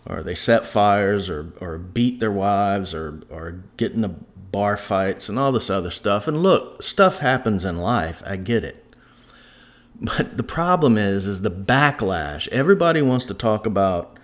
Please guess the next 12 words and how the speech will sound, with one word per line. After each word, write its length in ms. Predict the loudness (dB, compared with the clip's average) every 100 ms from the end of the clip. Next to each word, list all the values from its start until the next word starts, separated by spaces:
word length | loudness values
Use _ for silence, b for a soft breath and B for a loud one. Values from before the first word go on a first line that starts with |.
| b b b b b -4
um, 520 | -2 -2 -4 -8 -12 -18 _ _ _
you 100 | 0 2
know, 180 | 2
the 200 | 2 2
individual's 720 | 4 4 4 4 4 2 0
rights. 360 | 2 2 2 0
And 100 | 2
I'm 200 | 4 6
all 200 | 6 4
about 320 | 0 0 0
it 140 | 0 -2
too. 360 | -4 -4 -6